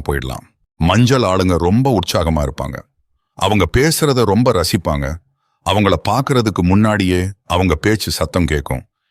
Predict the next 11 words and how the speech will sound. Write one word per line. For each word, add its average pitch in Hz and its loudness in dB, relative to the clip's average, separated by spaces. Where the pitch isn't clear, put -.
எல்லார்கிட்டயும் 87 0
எப்பவும் 87 0
பேசிட்டே 78 0
இருப்பாங்க. 64 -8
மஞ்சள் 117 2
ஆளுங்க 95 0
எப்பவும் 110 -2
சந்தோஷமா, 80 -2
நட்புணர்வோட 90 0
இருப்பாங்க. 76 -4
மத்தவங்கள 104 0